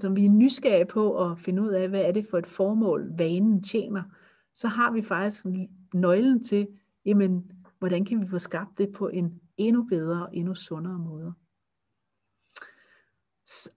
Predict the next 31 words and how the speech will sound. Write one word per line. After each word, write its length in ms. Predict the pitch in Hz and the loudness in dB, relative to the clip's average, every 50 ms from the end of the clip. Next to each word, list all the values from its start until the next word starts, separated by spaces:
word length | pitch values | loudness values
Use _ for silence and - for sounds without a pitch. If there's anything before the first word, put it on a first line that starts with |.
| _ | _
og, 400 | - 180 202 196 196 196 196 190 190 | 2 4 6 6 6 6 6 6 6
øhm, 500 | 185 180 185 185 185 185 180 175 175 180 | 6 4 4 4 2 2 2 0 -2 -4
til 180 | 180 - 226 | -2 -2 0
sidst 260 | 220 - 320 320 - | 0 0 0 -2 -2
har 80 | 285 262 | -2 -2
vi 100 | 220 214 | 0 0
snakket 360 | 214 233 220 220 240 262 247 | 0 -2 -2 0 0 0 0
om 100 | 208 202 | 0 0
det 100 | 220 226 | 0 0
der 120 | 233 226 214 | 0 0 0
med, 160 | 214 214 208 | -2 -4 -4
hvad 160 | 202 208 226 | -4 -4 -2
kan 100 | 226 247 | 0 0
man 120 | 240 214 | 0 0
gøre 220 | 196 190 175 170 170 | 0 -2 -4 -4 -2
ved 140 | 170 170 180 | -4 -4 -4
det? 160 | 220 214 - - | -4 -8 -6 -6
Og 100 | 196 - | -4 -2
som 120 | 214 208 | -2 0
sagt, 440 | - 269 262 277 269 - - - _ _ _ _ _ _ _ _ | 0 0 -2 -2 -4 -8 -16 -18 _ _ _ _ _ _ _ _
det 180 | 226 214 175 208 | 4 6 6 6
er 80 | 208 | 6
de 260 | 214 247 247 233 - | 4 2 -2 -2 -2
små, 680 | - - - - 254 254 277 285 - - 220 226 - - _ _ | -4 -6 -2 0 4 6 8 8 6 6 2 -4 -10 -14 _ _
sikre 500 | - - - - 247 233 226 - - 226 | -12 -10 0 2 4 4 4 0 -6 -8
succeser, 640 | 226 - - 208 202 - - 247 220 - 196 202 196 | -6 -4 -6 -6 -6 -4 -4 -4 -4 -4 -6 -8 -6
der 140 | 196 190 180 | -4 -6 -6
skaber 540 | - - - - - 180 175 - - - 208 | -6 -8 -10 -8 -6 -4 -4 -4 -4 -6 -8
de 140 | 202 196 180 | -8 -8 -10
store 460 | - - - 190 185 196 202 214 208 190 | -12 -2 0 0 2 2 0 0 -2 -4
resultater. 600 | 175 - - 170 - - 175 - - - 185 | -8 -8 -10 -14 -8 -6 -6 -6 -6 -8 -12